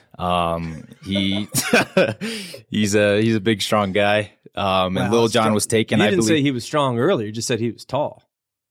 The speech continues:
Speaker 1: Well, he is tall.
Speaker 2: I'm kidding. He
Speaker 1: He's
Speaker 2: didn't say that, but I'm trying to s-,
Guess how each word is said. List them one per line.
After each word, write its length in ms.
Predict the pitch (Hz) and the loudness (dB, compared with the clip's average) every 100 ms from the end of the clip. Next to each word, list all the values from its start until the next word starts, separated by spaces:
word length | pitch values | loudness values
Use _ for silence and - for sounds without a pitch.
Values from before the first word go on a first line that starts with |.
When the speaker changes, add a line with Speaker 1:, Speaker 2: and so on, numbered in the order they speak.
| _ _ 67 | _ _ -6
Speaker 1:
Well, 180 | 98 104 | 0 2
he 100 | 139 | 4
is 100 | 160 | 2
tall. 340 | - 143 87 123 | 4 4 4 2
Speaker 2:
I'm 160 | 147 | 0
kidding. 200 | 135 117 | 0 0
He 60 | 113 | 0
Speaker 1:
He's 60 | |
Speaker 2:
didn't 180 | 147 127 | 2 0
say 220 | - 107 101 | -4 -6 -6
that, 280 | 101 95 - | -8 -10 -16
but 140 | - _ _ - | -20 _ _ -4
I'm 160 | 131 127 | 0 2
trying 200 | 170 151 | 4 4
to 40 | |
s-, 120 | 127 | 2